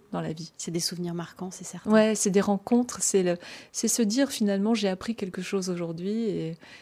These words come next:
Speaker 1: et je suis plus la même que ce que j'étais ce matin. »
Speaker 2: De multiples obstacles empêchent les femmes de progresser dans le milieu professionnel, barrières économiques, charges domestiques, entre-soi masculin,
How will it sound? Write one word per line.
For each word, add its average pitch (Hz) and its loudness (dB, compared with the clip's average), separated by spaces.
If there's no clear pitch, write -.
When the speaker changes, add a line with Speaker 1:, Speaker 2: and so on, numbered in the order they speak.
Speaker 1:
et 185 -2
je 185 -2
suis - -2
plus - 0
la 208 4
même 185 2
que 202 -10
ce - -8
que 180 -4
j'étais 170 -2
ce - -6
matin. » 165 -8
Speaker 2:
De 202 4
multiples 240 4
obstacles - -2
empêchent 202 -2
les 165 0
femmes 233 4
de 196 4
progresser 175 0
dans 196 0
le 170 0
milieu 160 0
professionnel, 160 -2
barrières 160 -4
économiques, 190 0
charges 175 -2
domestiques, 160 -2
entre-soi 165 -6
masculin, 185 -2